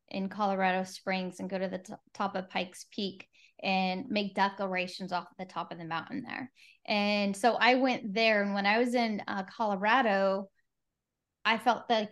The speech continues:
the Lord was saying, "D C is gonna be your next trip." And I started looking at flights, thinking I was just gonna fly from Colorado to D C.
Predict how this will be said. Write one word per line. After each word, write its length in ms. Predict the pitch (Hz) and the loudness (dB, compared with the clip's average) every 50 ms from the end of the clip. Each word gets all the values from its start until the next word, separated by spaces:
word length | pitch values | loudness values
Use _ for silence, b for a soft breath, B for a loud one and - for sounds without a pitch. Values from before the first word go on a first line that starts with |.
| - - | -4 -4
the 100 | 220 196 | -4 0
Lord 260 | 208 208 208 202 - | 0 0 0 0 0
was 200 | 202 190 190 - | 0 0 0 -2
saying, 320 | 208 196 185 202 196 196 | -4 -2 0 0 0 0
"D 180 | 208 208 202 196 | 0 0 -2 -2
C 240 | - - 226 226 220 | -2 -4 -4 -2 -2
is 100 | 196 - | -2 -2
gonna 200 | 220 202 196 185 | -2 -2 -2 -2
be 120 | 190 185 | -4 -4
your 140 | 180 180 180 | -4 -4 -2
next 340 | 180 170 165 - - - - | -2 -2 -4 -4 -8 -14 -10
trip." 360 | - 359 415 381 - - - - _ _ _ - | -6 -2 0 0 0 0 -2 -8 _ _ _ -6
And 500 | 214 214 214 208 202 208 208 202 - - - | -4 -2 0 0 0 0 -2 -2 -4 -4 -4
I 640 | 208 214 208 202 202 202 202 196 190 190 - - 185 - _ - | -2 0 0 0 0 0 0 -2 -2 -4 -6 -8 -12 -16 _ -20
started 320 | - - 247 233 214 202 | -6 -2 0 0 0 0
looking 420 | 208 208 202 - 214 208 208 196 196 | -2 -4 -4 -4 -4 -4 -4 -4 -4
at 160 | 202 - - - | -6 -6 -6 -8
flights, 380 | - 190 196 196 190 196 - | -2 0 0 2 0 -2 -6
thinking 360 | - 214 196 202 190 190 190 | -6 -6 -6 -4 -4 -4 -2
I 60 | 185 185 | -2 -2
was 120 | 185 185 | -2 -4
just 200 | 185 185 - - | -8 -12 -10 -8
gonna 180 | 202 185 180 180 | -8 -8 -8 -8
fly 300 | - - 175 170 180 185 | -6 -4 -4 -2 -2 -6
from 340 | - - - - 180 180 | -8 -10 -10 -8 -8 -8
Colorado 640 | 185 - - 202 190 180 180 180 180 180 175 180 175 180 | -10 -4 -2 0 0 2 0 0 0 -2 -2 -4 -8 -8
to 140 | - - 180 | -10 -14 -12
D 220 | - 170 175 165 | -12 -12 -14 -14
C. 480 | - - - 208 202 185 170 b b | -14 -10 -6 -4 -4 -4 -6 b b